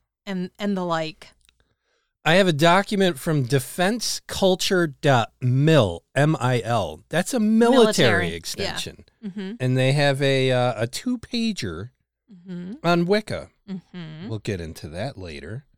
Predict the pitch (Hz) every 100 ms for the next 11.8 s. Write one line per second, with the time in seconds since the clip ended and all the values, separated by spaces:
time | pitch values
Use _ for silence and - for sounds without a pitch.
0 | - 190 - 170 165 277 _ 131 131 127
1 | 127 120 110 107 113 147 160 147 127 -
2 | 139 123 175 202 _ _ _ _ _ _
3 | _ _ _ 120 110 - 113 101 98 92
4 | _ 110 107 131 156 - - 131 123 113
5 | - 107 - 113 104 - - 113 117 123
6 | 110 120 123 95 98 107 101 98 - 113
7 | 104 95 90 98 - 90 73 78 90 123
8 | _ _ _ _ 180 160 - 185 208 -
9 | 175 202 220 190 - 165 160 170 175 127
10 | 131 139 143 - 135 123 117 120 117 110
11 | 101 101 87 - 85 73 -